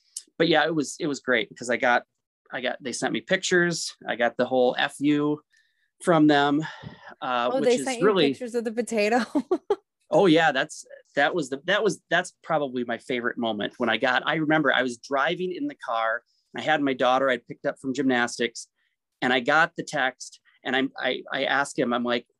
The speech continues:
Speaker 1: uh, uh, playing dumb, confused, like, "What, what, what are you talking about? Do you have a picture?" And he sends me a picture of the potato, and I, I'm just laughing hysterically.
Speaker 2: <laughs>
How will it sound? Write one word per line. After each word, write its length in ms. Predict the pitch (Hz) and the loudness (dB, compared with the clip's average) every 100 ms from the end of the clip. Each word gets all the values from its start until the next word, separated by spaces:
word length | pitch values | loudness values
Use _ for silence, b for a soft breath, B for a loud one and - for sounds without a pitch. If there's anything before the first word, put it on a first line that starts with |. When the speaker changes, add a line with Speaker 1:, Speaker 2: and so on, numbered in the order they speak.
| - - | -16 -12
Speaker 1:
uh, 40 | |
uh, 160 | - 165 _ - | -10 -10 _ -6
playing 320 | 156 147 127 | 0 2 4
dumb, 380 | 127 120 113 120 - - | 4 2 2 -4 -8 -6
confused, 500 | 123 - 135 123 113 | -6 0 4 4 4
like, 140 | 120 131 | 0 2
"What, 200 | 160 - _ | -2 -2 _
what, 200 | 156 147 | -10 -4
what 140 | 156 170 | 0 2
are 40 | |
you 60 | 170 | 2
talking 360 | 165 180 170 | 2 2 0
about? 240 | 120 113 127 | 2 0 2
Do 60 | |
you 60 | 131 | 0
have 80 | 120 | 0
a 20 | |
picture?" 300 | - 165 185 | -2 -2 -2
And 80 | 139 | -2
he 80 | 123 | -4
sends 320 | - 170 170 | -2 0 2
me 80 | 165 | 2
a 60 | |
picture 340 | - 160 - 151 | 0 -4 -4 -6
of 40 | |
the 40 | 123 | -6
potato, 480 | - 123 120 117 - | -8 -2 2 2 2
and 100 | 117 | 0
I, 260 | 127 123 b b b b _ _ _ _ | 0 -2 b b b b _ _ _ _
I'm 180 | 135 139 | 2 2
just 240 | 135 - - | 0 -6 -12
laughing 480 | - 120 123 - 143 | -6 0 0 0 -6
hysterically. 560 | 127 - 123 120 - | -8 -6 -4 -4 -4
Speaker 2:
<laughs> 20 | 117 | -4